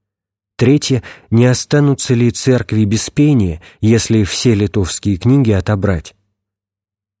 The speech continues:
Четвёртое — все церкви извещались, что решения царя и патриарха твёрдое, и на место отобранных будут высланы книги московской печати, а литовские дозволялось держать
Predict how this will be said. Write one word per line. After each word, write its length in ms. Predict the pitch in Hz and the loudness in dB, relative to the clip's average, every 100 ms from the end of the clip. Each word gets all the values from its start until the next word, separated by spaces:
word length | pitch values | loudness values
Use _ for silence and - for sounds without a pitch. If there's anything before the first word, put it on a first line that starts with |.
| - | -6
Четвёртое — 680 | 123 113 117 98 82 - - _ _ _ _ | -4 0 0 0 -4 -12 -16 _ _ _ _
все 300 | - - 120 | -10 -2 0
церкви 540 | 110 - 117 - 104 104 | 0 -2 -2 0 0 0
извещались, 720 | 95 101 - - 151 139 - - - | 0 -2 -2 0 0 0 -4 -14 -12
что 260 | - - 110 | -10 0 2
решения 720 | 104 - 147 143 127 117 101 | 2 0 0 2 2 0 -2
царя 480 | - 107 104 131 139 | -2 0 0 2 2
и 100 | 117 | 0
патриарха 680 | - 110 113 120 135 - 135 | -2 -2 0 0 0 -2 -4
твёрдое, 580 | 123 117 98 87 80 - _ _ _ _ | -2 0 0 -4 -8 -14 _ _ _ _
и 120 | 117 | 2
на 140 | 110 110 | 4 4
место 440 | 117 110 - 107 | 2 0 -2 -2
отобранных 600 | 98 151 151 143 135 123 | 0 0 2 2 0 -2
будут 340 | 110 139 131 120 | -2 0 0 0
высланы 500 | 127 135 127 120 120 | -2 0 0 0 0
книги 340 | 123 131 127 | 0 0 2
московской 720 | 120 123 - 127 107 - 95 | 2 0 -2 -2 -2 -4 -8
печати, 600 | 82 92 - 82 71 - _ _ _ _ - | -8 -8 -6 -6 -8 -16 _ _ _ _ -4
а 140 | 107 | 0
литовские 760 | 104 107 - 165 - - 98 90 | 2 0 2 0 0 -4 -2 0
дозволялось 600 | 95 95 113 143 139 117 | 0 2 2 2 0 0
держать 540 | 104 101 95 135 135 | 0 -2 0 -2 -2